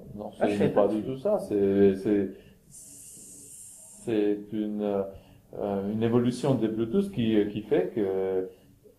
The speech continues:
Speaker 1: avant, voilà, je disais Bluetooth deux, et cetera, et avant, c'était,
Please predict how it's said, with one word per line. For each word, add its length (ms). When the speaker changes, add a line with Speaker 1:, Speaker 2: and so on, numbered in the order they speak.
Speaker 1:
avant, 380
voilà, 240
je 40
disais 200
Bluetooth 420
deux, 480
et 240
cetera, 640
et 140
avant, 460
c'était, 920